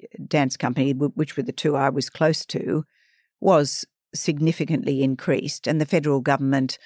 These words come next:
had a number of programs so that you could increase them just for one year and then, then it ends. So you were trying to ride through covid. So they were certainly more sympathetic to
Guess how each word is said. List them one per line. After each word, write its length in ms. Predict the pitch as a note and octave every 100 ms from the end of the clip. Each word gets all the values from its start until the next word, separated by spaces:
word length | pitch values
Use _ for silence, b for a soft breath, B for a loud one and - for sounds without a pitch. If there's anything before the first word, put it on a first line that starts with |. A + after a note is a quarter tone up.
| B B B -
had 200 | D#3 C#3+
a 40 |
number 320 | C#3+ C#3+ C3+
of 140 | C3 -
programs 840 | - E3 D#3+ C#3+ C3 - C3+ C3+
so 200 | - C3+
that 240 | C#3 -
you 80 | C#3
could 280 | - C#3 A#2+ - _ -
increase 560 | D#3+ D3 - D3+ -
them 480 | - C#3 C#3 C3 - - -
just 280 | D3+ D#3+ -
for 80 | C#3+
one 280 | C3+ C3+ C#3
year 420 | C#3+ C#3 C#3 C3
and 260 | B2 B2 C3 _ _ _ _ -
then, 260 | D#3 C3+ A#2
then 200 | D3+ B2+
it 100 | B2
ends. 420 | C#3+ C#3 C#3 C#3
So 240 | - D#3
you 160 | D3 C3+
were 80 | C#3
trying 320 | - D#3+ C#3
to 100 | C3
ride 360 | C3 C#3 C3+ B2
through 220 | - C3+
covid. 480 | C3 D#3 D3+ B2 G2+
So 160 | -
they 140 | C#3+ D3
were 80 | D#3+
certainly 680 | - A3 G#3+ E3 D3+ C#3
more 440 | C#3+ C#3+ C#3+ C3+ C3
sympathetic 760 | - D#3+ C3+ - D3 - - -
to 380 | - D3 C#3